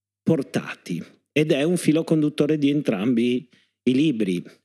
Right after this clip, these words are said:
che, ultima battuta che faccio, dopo lascio la parola su questo spunto,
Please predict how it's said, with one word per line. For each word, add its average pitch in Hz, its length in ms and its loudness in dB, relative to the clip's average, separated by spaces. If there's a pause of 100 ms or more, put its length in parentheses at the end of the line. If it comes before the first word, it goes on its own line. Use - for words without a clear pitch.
(200)
che, 92 460 -6 (240)
ultima 123 360 2
battuta 104 380 -2
che 104 120 -4
faccio, 110 380 -6
dopo 98 400 -4 (340)
lascio 107 400 -2
la 101 120 -2
parola 104 440 -4
su - 240 -4
questo 123 360 -2
spunto, 110 800 -4